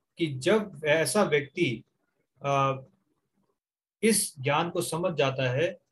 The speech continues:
तब वह क्या करता है कि वह आध्यात्मिक, अ, जो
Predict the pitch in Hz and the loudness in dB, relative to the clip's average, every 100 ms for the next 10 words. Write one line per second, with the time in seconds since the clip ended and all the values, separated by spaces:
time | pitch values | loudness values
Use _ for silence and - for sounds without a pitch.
0 | _ - 135 139 131 139 139 135 135 143 | _ -6 -2 -2 0 -2 -2 -4 -2 0
1 | 180 208 - _ _ - 139 139 180 220 | 0 -2 -10 _ _ -8 -2 2 2 0
2 | - _ _ _ _ _ _ _ _ _ | -8 _ _ _ _ _ _ _ _ _
3 | _ _ 143 127 127 175 180 196 202 - | _ _ -6 -2 2 2 2 2 2 2
4 | _ - 147 139 139 135 - 139 131 151 | _ -4 0 2 2 -2 -10 -8 -4 -4
5 | - | -4